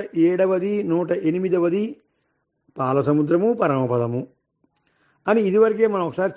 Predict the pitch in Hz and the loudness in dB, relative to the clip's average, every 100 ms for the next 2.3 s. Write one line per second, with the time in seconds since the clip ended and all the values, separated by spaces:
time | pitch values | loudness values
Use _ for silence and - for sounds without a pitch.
0 | 185 - 214 202 143 123 90 _ _ _ | -4 -4 -4 -2 -2 -4 -8 _ _ _
1 | _ 151 180 202 165 165 185 170 160 214 | _ -4 2 2 2 0 -2 2 2 2
2 | 233 190 175 | 0 0 2